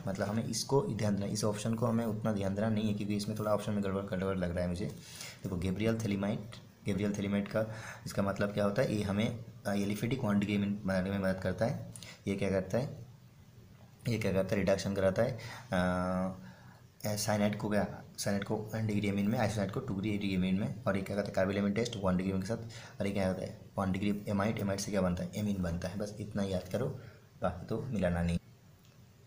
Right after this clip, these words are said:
उसके बाद देखिए number six, देखो ये question, ये कौन है, in this reaction, इसमें हमें वन डिग्री है ना, is obtained,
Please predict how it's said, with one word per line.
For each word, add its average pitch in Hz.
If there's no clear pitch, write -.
उसके 107
बाद 101
देखिए 92
number 92
six, -
देखो 113
ये 110
question, 110
ये 107
कौन 107
है, 120
in 110
this 104
reaction, 95
इसमें 107
हमें 110
वन 104
डिग्री 104
है 120
ना, 135
is -
obtained, 101